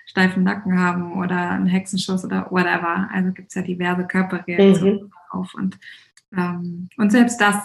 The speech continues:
Speaker 1: also selbst wenn, <laughs> wenn wir es einfach einige Zeit ignoriert haben, dann ist es ja, äh, auch okay, wenn es dann irgendwann als Körperreaktion
Speaker 2: Ja.
Speaker 1: einfach kommt, ja. Im Grunde genommen ist ei-, also ist im Prinzip der Körper weiß, bevor der Kopf weiß und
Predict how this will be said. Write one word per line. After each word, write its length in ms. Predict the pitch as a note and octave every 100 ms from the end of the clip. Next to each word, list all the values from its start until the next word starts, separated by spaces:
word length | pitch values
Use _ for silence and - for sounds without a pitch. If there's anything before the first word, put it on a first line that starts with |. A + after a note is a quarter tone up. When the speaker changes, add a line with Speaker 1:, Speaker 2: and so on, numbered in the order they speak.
| -
Speaker 1:
also 220 | F3+ F3+
selbst 400 | F3 F3+ - -
wenn, 160 | F#3 F3+
<laughs> 60 | -
wenn 200 | G3 F#3+
wir 120 | G3+
es 140 | G3+
einfach 380 | G3+ F#3+ - G3+
einige 400 | F#3+ F#3+ F#3 F#3
Zeit 240 | - F3 -
ignoriert 560 | F#3 F#3 F#3 G3 G3
haben, 240 | F3 E3+ E3+
dann 180 | E3+
ist 180 | F3+ F#3
es 120 | F#3 -
ja, 140 | F3+
äh, 420 | - E3+ F3 G3+ F3+
auch 160 | F3
okay, 500 | F#3+ - F3+ F3 F#3 -
wenn 120 | F#3
es 120 | E3+
dann 220 | - F#3 -
irgendwann 640 | F3+ E3+ - E3+ E3+ F3 - F#3+
als 160 | F#3
Körperreaktion 880 | - F3 F3 F3 E3+ E3+ - F#3+ -
Speaker 2:
Ja. 60 | F#3
Speaker 1:
einfach 320 | E3 F3 -
kommt, 300 | G3 F#3+ F#3
ja. 220 | F#2+ F#2+ _ - - - - - - _
Im 200 | F#3+ F3+
Grunde 260 | F3+ G3 G3
genommen 500 | F#3+ F#3 F3+ F3+ F#3 -
ist 180 | F#3+ F#3+
ei-, 320 | F3+ F3 -
also 220 | - F#3 F3
ist 220 | F#3 F#3
im 120 | F3+
Prinzip 500 | - F#3 - G3+ G#3
der 240 | F3 F3 - _
Körper 420 | - A3 A3 F3+ E3+
weiß, 280 | F3+ F#3
bevor 320 | - F3 F#3 F3
der 140 | E3+
Kopf 360 | E3 F#3 - -
weiß 520 | E3+ F3 F3 - _
und 320 | F3 E3+ F3